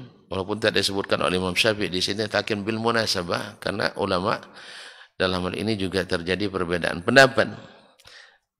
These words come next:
Apakah bila kita salat jamak takhir, jamak takhir, yang didahulukan yang pemilik waktukah, atau tetap menjaga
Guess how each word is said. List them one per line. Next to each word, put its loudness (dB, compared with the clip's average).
Apakah 4
bila 2
kita 0
salat 4
jamak 2
takhir, 0
jamak 4
takhir, 0
yang 2
didahulukan 2
yang 4
pemilik 2
waktukah, 2
atau 6
tetap 4
menjaga 2